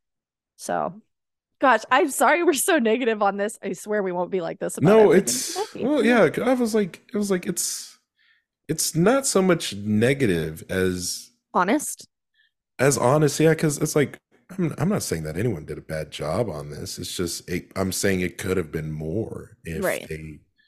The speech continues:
Speaker 2: if they were afraid, or if they weren't afraid to, like, incorporate more infected, which, and, you know, sometimes Hollywood has to Hollywood and do its own artistic idea.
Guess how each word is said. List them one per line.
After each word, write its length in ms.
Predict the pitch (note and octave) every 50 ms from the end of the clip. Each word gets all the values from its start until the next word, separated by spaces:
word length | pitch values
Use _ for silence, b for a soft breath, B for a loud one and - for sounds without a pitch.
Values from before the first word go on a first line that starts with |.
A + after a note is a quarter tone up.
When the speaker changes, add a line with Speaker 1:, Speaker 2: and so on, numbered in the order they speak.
| _ _ _ _ _ _ -
Speaker 2:
if 220 | F#2+ F#2 F2+ -
they 140 | - F2+ F2
were 200 | E2+ E2 D#2+ E2
afraid, 460 | E2+ - - E2+ E2 E2 E2 E2 D#2 - _ _ _ -
or 160 | G#2 G2 - G#2
if 140 | G2 -
they 100 | - F#2
weren't 380 | F2 E2+ F#2 F#2 F2+ E2+ - -
afraid 420 | F2+ E2+ - - F2+ E2+ E2+ E2
to, 220 | - F2 D#2+ D#2+ - -
like, 360 | E2+ E2 D#2+ D#2 - - - _ _ _ _ _ _ -
incorporate 920 | A2 A#2 A2 - - E3 E3+ F#3+ F#3 - C#3+ B2 F#2 D2+ - - _ -
more 560 | E2+ F#2+ F#2+ F#2 F2+ F2 E2+ D#2+ D#2 - _ -
infected, 640 | F#2 F2+ E2 - - F2 D#2 - - E2 D#2+ C#2+
which, 260 | E2 F2+ F2+ E2+ - B B B B B B B B -
and, 220 | B2 C3 A2+ - - -
you 120 | - C3+
know, 220 | C3+ C3+ C3+ C3+
sometimes 640 | B2+ - - C3 C3 C#3+ - D3 C#3 C#3 C3+ B2 -
Hollywood 600 | - A#2 B2 B2 A#2+ A#2 A2+ A2+ A2 G#2 F#2+ - - _ -
has 300 | - G#2 G#2+ A2+ - -
to 80 | F2+
Hollywood 560 | E2 F2 E2+ E2 D2+ C2+ C#2 - - - - b b b b b b b b b _ _ _ _ -
and 380 | F#2 F2 E2+ E2 E2 D#2 D2+
do 220 | - F#2+ F#2+ F#2+ F#2
its 140 | F2+ - -
own 380 | - F2+ F2 E2+ E2 E2 D#2+ -
artistic 560 | F2 F2+ F2 - - - - - - - - -
idea. 340 | F2+ D#2+ D2+ C#2 C2 C2